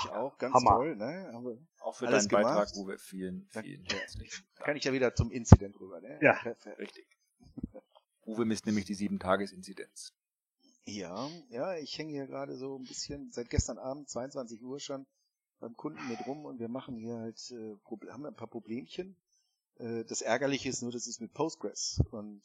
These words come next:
Speaker 1: äh, da bin ich noch nicht so fit drin wie mit S Q L Server. Das heißt, ähm, ich, also meine Incident-Lösung sieht dann so aus, da fragt mich einer was und dann sage ich, einen Moment, dann googelst du mal schnell und feuerst einen Link rüber und dann bist du wieder für alle der Experte.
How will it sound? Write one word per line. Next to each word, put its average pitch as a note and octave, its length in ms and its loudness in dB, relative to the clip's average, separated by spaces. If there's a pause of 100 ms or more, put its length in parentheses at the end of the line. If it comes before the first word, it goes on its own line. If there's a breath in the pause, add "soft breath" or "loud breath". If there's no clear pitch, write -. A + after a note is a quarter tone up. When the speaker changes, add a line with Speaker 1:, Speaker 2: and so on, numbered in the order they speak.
(240)
Speaker 1:
äh, G2+ 320 -14 (100)
da G#2 100 -10
bin A#2 120 -10
ich A2+ 80 -16
noch A#2 200 -12
nicht A#2 120 -14
so A#2+ 140 -12
fit - 220 -16 (100)
drin A#2+ 180 -10
wie A2 320 -10
mit G2+ 140 -18 (240)
S G#2+ 160 -10
Q - 80 -8
L - 120 -6
Server. B1 400 -6 (580)
Das A2 180 -12
heißt, A2+ 420 -4
ähm, A2 420 -4
ich, - 360 -14 (420)
also A2 260 -10
meine A2+ 280 -4
Incident-Lösung B2+ 760 6
sieht B2+ 160 -6
dann A#2+ 140 -4
so C3+ 180 -4
aus, D3+ 480 -2
da A2 80 -12
fragt - 320 -12
mich - 160 -16
einer C3 220 -10
was D3+ 160 -10
und B2 60 -10
dann A#2 100 -12
sage A#2+ 140 -8
ich, - 140 -18
einen B2 180 -10
Moment, A#2+ 360 -12 (120)
dann A#2+ 120 -10
googelst D3+ 400 -10
du E3 60 -10
mal E3 140 -10
schnell F3 340 -6
und A3+ 200 -14 (460)
feuerst B2+ 380 -8
einen A2 80 -8
Link E3 240 -8
rüber C3 320 -6
und C3 80 -14
dann A2+ 140 -14
bist - 180 -14
du B2 40 -16
wieder A#2+ 160 -8
für - 160 -10
alle A#2 160 -10
der A2+ 140 -10
Experte. G#2 480 -16